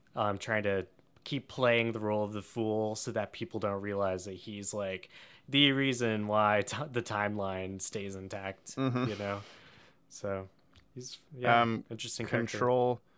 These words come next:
Speaker 2: Control Z says, "Ben ten." I've never watched it, so I don't know.
Speaker 1: I haven't either. I'm sorry. Yeah.
Speaker 2: <laughs> That's our
Speaker 1: <laughs>
Speaker 2: thoughts on Ben ten. Um,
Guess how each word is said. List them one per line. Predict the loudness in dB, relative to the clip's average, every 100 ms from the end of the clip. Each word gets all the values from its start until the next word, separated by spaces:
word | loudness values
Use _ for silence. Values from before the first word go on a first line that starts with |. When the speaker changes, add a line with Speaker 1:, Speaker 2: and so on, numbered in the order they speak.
| _ _
Speaker 2:
Control | -2 -2 0 0 2 2
Z | 0 -2 0 0 -2
says, | -4 -4 -4 -4
"Ben | 0 2 2
ten." | 0 -2 -4 -12 _ _ _ _ _ 0
I've | 2
never | 2 2
watched | 2 -2 -6
it, | -14 -14
so | -6 -4
I | -4
don't | -6
know. | -10 -8
Speaker 1:
I | -8
haven't | -6 -6 -6 -8
either. | -8 -8 -10 -10
I'm | -10
sorry. | -6 -2 0 -2 -6 -8
Yeah. | 0 2 2
Speaker 2:
<laughs> | 2 4 6 10 10 12 8 6 -4 6
That's | 12 12 10
our | 8
Speaker 1:
<laughs> |
Speaker 2:
thoughts | 8 4 4
on | 2 4
Ben | 4 4
ten. | 0 -2 -4 -12 -20 -18 2
Um, | 6 8 8 6 2 -4